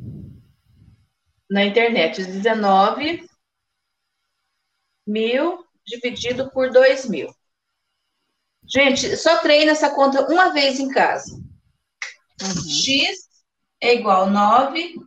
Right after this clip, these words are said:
Speaker 1: vírgula cinco. Então, esse valor aqui, nove reais e cinquenta centavos, porque esses dois mil teria a, a, a vírgula, zero zero, então,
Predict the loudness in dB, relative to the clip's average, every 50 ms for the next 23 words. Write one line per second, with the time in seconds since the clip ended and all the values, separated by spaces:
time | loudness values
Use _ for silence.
0 | _ _ _ -20 -20 -18 _ -4 -2 0 0 0 2 0 0 0 -2 -6 -12 -12
1 | -12 -14 -14 -16 -20 -20 -20 _ _ _ _ _ _ _ _ _ _ _ _ _
2 | _ _ _ _ _ _ _ -20 -16 -6 -2 -2 0 2 2 4 4 4 4 2
3 | 2 2 4 4 4 2 2 0 -4 0 2 4 4 6 4 4 4 0 -4 -6
4 | -6 -6 -4 -4 -4 -4 -6 -8 -10 -16 _ _ _ _ _ _ _ _ _ _
5 | -20 -20 -20 -20 -20 -20 -18 -16 -16 -14 -14 -16 _ -4 0 2 4 4 4 4
6 | 4 4 2 4 4 4 6 6 6 6 6 6 4 2 2 -4 -10 -10 -10 -10
7 | -4 2 2 2 2 2 0 -4 -2 -2 -2 0 0 0 0 0 0 -4 -10 -16
8 | -16 -18 -10 _ -4 -2 0 0 -2 -2 -2 0 2 4 4 4 4 2 -4 -4
9 | 0 2 2 2 2 2 2 0 0 0 2 4 4 6 6 4 2 2 4 4
10 | 4 4 4 4 2 2 0 -2 -6 -10 -12 -12 -14 -14 -14 _ _ _ _ _
11 | _ _ -2 -2 -2 -2 -2 -4 -4 -2 -2 -2 -2 0 0 0 0 0 2 2
12 | 4 4 4 2 2 2 2 4 2 0 -2